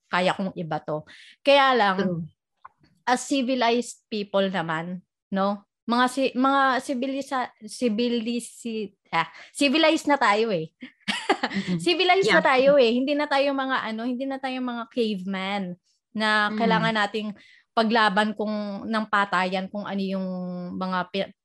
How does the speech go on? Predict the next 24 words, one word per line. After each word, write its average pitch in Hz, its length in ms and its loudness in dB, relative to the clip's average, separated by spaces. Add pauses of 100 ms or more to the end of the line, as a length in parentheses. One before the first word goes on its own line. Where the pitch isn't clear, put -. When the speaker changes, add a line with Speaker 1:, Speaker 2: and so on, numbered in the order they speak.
(100)
Speaker 1:
paniniwala 185 640 2
natin, 180 320 -4
mga 175 160 -6
teritoryo 180 640 -4
natin. 175 400 -6 (240)
So, 277 180 4
I 320 220 2
think, 320 400 -4 (400)
ang 269 160 2
nawawala 247 560 2
kasi 220 320 -8
these 202 320 -8
days, 180 560 -6 (880)
although 294 480 4 (640)
hindi 285 240 2
natin 285 240 2
maiiwasan, 214 880 -2
inevitable 226 640 -4
talaga 202 400 -4
na, 190 160 -4 (640)
na 233 240 0
maging 240 400 2
personal 208 560 -2
siya. 165 400 -4